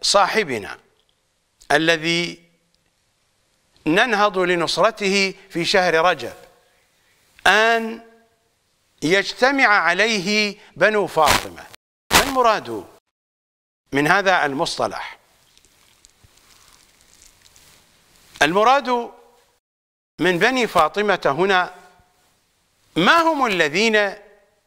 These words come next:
ينتسبون إليها نسبا أسريا عشائريا، إنه الانتساب العقائدي الذي يناسب زمان الأئمة،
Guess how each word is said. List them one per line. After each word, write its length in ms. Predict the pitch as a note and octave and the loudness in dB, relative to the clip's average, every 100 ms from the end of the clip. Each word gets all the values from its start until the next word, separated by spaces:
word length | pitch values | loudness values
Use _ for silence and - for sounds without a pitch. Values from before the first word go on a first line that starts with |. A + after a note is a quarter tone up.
| _ - | _ -2
ينتسبون 840 | E3 F3 - D#3 - D3 E3 G3+ | 0 0 0 -2 -2 -2 0 0
إليها 720 | F3+ C#3 D3 F#3 C#3+ A#2+ G2 - _ _ _ _ _ _ _ _ _ _ _ - - - | 0 0 0 0 0 0 -2 -14 _ _ _ _ _ _ _ _ _ _ _ -20 -14 -4
نسبا 840 | D3 G3+ - G#3+ G3 G3+ G3 F#3 G3 _ _ _ _ - | 0 0 2 0 2 0 -2 -10 -18 _ _ _ _ -4
أسريا 720 | D3 F3 D#3+ F#3+ F3+ E3 C#3 | -2 0 0 0 0 0 -2
عشائريا، 880 | A2+ B2+ - C3 A#2 B2+ D3 A2+ - _ _ - - D3+ | -4 -4 0 0 0 -4 -4 -4 -8 _ _ -20 -10 -2
إنه 520 | E3 A3+ A#3 G3+ F3 | 0 0 0 2 0
الانتساب 800 | E3 E3 D3+ D#3 F3 G3+ G3 E3+ | 0 -6 -6 -4 0 0 0 -2
العقائدي 840 | B2+ C#3 D#3+ E3 B2+ G#2 E2+ - _ _ _ _ _ _ _ _ _ _ _ - | -2 0 0 0 -4 -10 -14 -20 _ _ _ _ _ _ _ _ _ _ _ 0
الذي 640 | F3+ G#3 G3 G#3+ G#3+ G#3 _ _ _ _ _ _ - | 2 2 2 0 -2 -6 _ _ _ _ _ _ -6
يناسب 680 | F3 A3+ D#4 D#4+ D4 B3 G#3+ | 0 2 2 2 -2 -2 0
زمان 460 | G3 G#3 B3 A#3 | 0 2 2 2
الأئمة، 880 | A3 F#3 F#3 A#3+ C4 A#3+ A3 G3 A#3 | 0 0 -2 0 0 0 -2 -8 -10